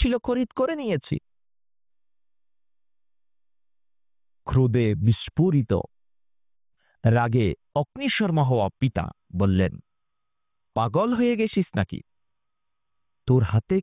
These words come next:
কিছুই নেই, আর তুই বলছিস কেনাকাটা করেছিস?"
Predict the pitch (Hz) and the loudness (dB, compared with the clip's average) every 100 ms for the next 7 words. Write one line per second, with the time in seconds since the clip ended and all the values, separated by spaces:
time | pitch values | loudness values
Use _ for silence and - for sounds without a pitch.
0 | - 208 - 285 294 262 - _ _ _ | -2 -4 -2 -2 -2 -4 -8 _ _ _
1 | _ _ _ - 98 95 _ 175 220 190 | _ _ _ -4 -2 -4 _ 2 2 2
2 | 160 - 160 - - _ _ _ _ - | 0 2 0 0 -10 _ _ _ _ -4
3 | 98 131 170 196 190 202 196 - | -2 0 0 0 0 0 -2 -8